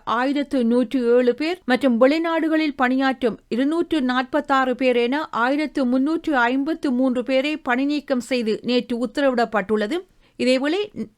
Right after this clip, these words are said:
நாசாவில் பணியாற்றும் அமெரிக்க விண்வெளித்துறையில் இரண்டாயிரத்துக்கு மேற்பட்டோரை பணியிலிருந்து நீக்கவும் அமெரிக்க அரசு திட்டமிட்டுள்ளது. இஸ்ரேல் ராணுவம் கடந்த இருபத்தி நான்கு மணி நேரத்தில் நடத்திய தாக்குதலில் காசாவில் நான்கு சிறுவர்கள் உட்பட முப்பத்திரண்டு பேர் உயிரிழந்துள்ளனர்.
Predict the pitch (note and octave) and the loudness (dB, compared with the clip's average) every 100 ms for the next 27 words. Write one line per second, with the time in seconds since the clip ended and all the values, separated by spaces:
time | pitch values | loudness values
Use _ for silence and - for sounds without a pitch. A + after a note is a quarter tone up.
0 | _ A3+ B3 C#4 D4+ D4 D#4 D#4+ - B3+ | _ 0 2 2 0 0 0 -2 -4 -2
1 | B3+ C4+ C4+ C4+ B3 A#3+ B3+ C#4+ C#4+ C#4 | 0 2 0 0 -2 0 0 -2 0 0
2 | B3 B3+ D4 C#4 - C4 C4+ E4 - A#3+ | 0 0 0 -2 -2 -2 0 -2 0 0
3 | C4 C#4+ D#4 D#4 - D4+ D4 A#3+ B3 B3+ | 2 2 0 0 -4 -4 -2 0 0 2
4 | C4+ C#4 C4+ D#4 F4 D4+ C4 D4+ D4+ D4 | 0 2 2 2 -2 -2 0 0 -2 -2
5 | C4 A#3 C4 B3+ B3 G#3+ - A3 A#3+ C#4 | -2 0 -2 0 2 0 0 -2 0 0
6 | D4+ C4 B3 B3 G#3 - C4 C4 A3+ G#3 | 0 0 0 0 -2 0 -2 2 0 0
7 | G#3 G#3+ B3+ F4 - - - G4+ F4+ E4 | -2 -2 -2 -6 -6 -8 -2 0 2 0
8 | E4 E4+ G4+ G4+ D#4 C#4+ C#4+ C4+ C4+ E4 | -2 -2 -2 -2 -2 0 0 -2 -2 -4
9 | E4+ D4 C#4+ D#4+ D#4+ C#4 C#4+ C#4+ D#4 F4 | -2 0 0 0 -2 0 0 0 -2 -4
10 | E4+ D#4+ C#4+ C#4+ C#4+ D4 C#4+ C4 C4 D4 | -4 0 0 -2 -2 -4 0 0 0 -2
11 | D4 E4 F4+ D4 C4 C4 C#4 B3 B3 - | -2 -2 -2 -2 -2 0 0 0 -2 -4
12 | A#3 C4 D4 D#4+ C#4+ D4+ D4 D#4 D4+ A#3+ | -4 -2 0 -2 -4 -2 -2 -2 -2 -4
13 | C#4 C4 C#4 C4 F4 D#4+ D4 B3+ C4 B3 | -2 0 0 -2 -4 0 0 0 0 0
14 | C4+ C4+ B3+ A#3 A3 A3+ A#3 B3+ D#4+ | -2 0 4 4 2 0 0 0 -4